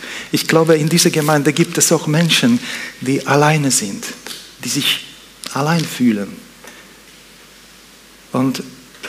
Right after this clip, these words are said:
Gemeinde sollte eigentlich dafür da sein, dass wir Gemeinschaft haben. Und sogar es tut mehr weh, in der Gemeinde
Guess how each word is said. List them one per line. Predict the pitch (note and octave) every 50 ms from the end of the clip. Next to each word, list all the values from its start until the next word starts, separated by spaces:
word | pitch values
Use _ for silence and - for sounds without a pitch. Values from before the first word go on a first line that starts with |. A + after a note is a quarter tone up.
| - - - - - -
Gemeinde | F3 F3+ F#3+ F#3+ F#3+ F3+ D3+ D3+
sollte | - - E3+ E3+ E3 E3 -
eigentlich | D3+ D3+ D#3+ D#3 D#3+ D#3 - D3+ B2 -
dafür | - D3 D3 - - D3 C#3
da | B2 B2+ C3+ C3 C#3
sein, | C#3 - C#3+ C3+ C3 C3
dass | B2+ B2+ - - B2+
wir | B2+ C#3 C#3 C#3 C3+ C#3 - - - - - - - - - - -
Gemeinschaft | - C#3 C#3 D3 D#3 C#3+ - - A#2 - - -
haben. | A2+ G#2+ - A2 A2 A#2 - - - - - - - - - - - - - - - - - - - - - - - - - - - - - - - - - - - - - - - -
Und | - B2 B2 B2 - - - - - - - - - - - - - - - -
sogar | - - D#3 C#3 C#3+ C#3 C3+
es | C3 -
tut | - D#3+ D3+ - -
mehr | C#3 C3+ C3 A#2+ A#2
weh, | C3 C3+
in | B2+ A#2+
der | B2+ B2
Gemeinde | A#2 B2 A#2+ B2 B2+ C3+ C3 B2 B2 A#2 A#2